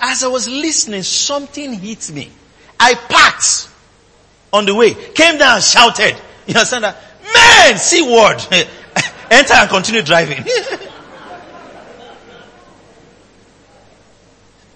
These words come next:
Are you getting what I'm saying? <laughs> Pastor Benny Hinn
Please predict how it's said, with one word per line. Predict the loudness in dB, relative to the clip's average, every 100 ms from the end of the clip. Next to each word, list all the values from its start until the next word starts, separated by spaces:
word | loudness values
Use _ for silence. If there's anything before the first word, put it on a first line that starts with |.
| _
Are | -2
you | 0 0
getting | 0 2
what | 0
I'm | 2
saying? | -2 -2 -8 -20 -20 -20 _ _ _ _ _ _ _ _ _ _ _
<laughs> | -16 -16 -14 -16 -16 -20 -20 -20 _ _ _ _ _ _
Pastor | -4 -4
Benny | -6 -6 -6
Hinn | -8 -8 -12